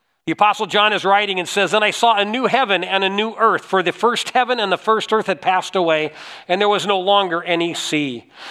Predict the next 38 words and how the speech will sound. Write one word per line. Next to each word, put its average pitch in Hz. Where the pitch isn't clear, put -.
I 240
saw 285
the 262
holy 294
city, 269
the 208
new 247
Jerusalem, 214
coming 233
down 247
out 247
of 240
heaven 233
from 233
God, 170
prepared 285
as 254
a 277
bride, 185
beautifully 226
dressed 185
for 196
her 180
husband. 139
And 196
I 226
heard 226
a 220
loud 208
voice 202
from 208
the 180
throne 202
saying, 214
'Look, 208
God's 269
dwelling 294
place 160